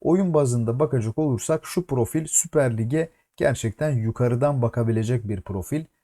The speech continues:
Özellikle zihinselinin bu kadar kuvvetli olması, hoş, gerçek hayatta da bunu çok yadırganacağını sanmıyorum. Fenerbahçe'nin Konya'yı farklı mağlup ettiği maça bakacak olursak,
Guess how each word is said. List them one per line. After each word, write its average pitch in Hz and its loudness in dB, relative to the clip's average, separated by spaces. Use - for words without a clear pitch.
Özellikle 143 2
zihinselinin 135 0
bu 135 -4
kadar 131 -2
kuvvetli 123 0
olması, 123 0
hoş, 156 2
gerçek 123 2
hayatta 143 2
da 120 2
bunu 127 -2
çok 120 -4
yadırganacağını 117 0
sanmıyorum. 131 0
Fenerbahçe'nin 123 2
Konya'yı 123 0
farklı 110 -2
mağlup 120 2
ettiği 117 -2
maça 110 -4
bakacak 113 -4
olursak, 156 -4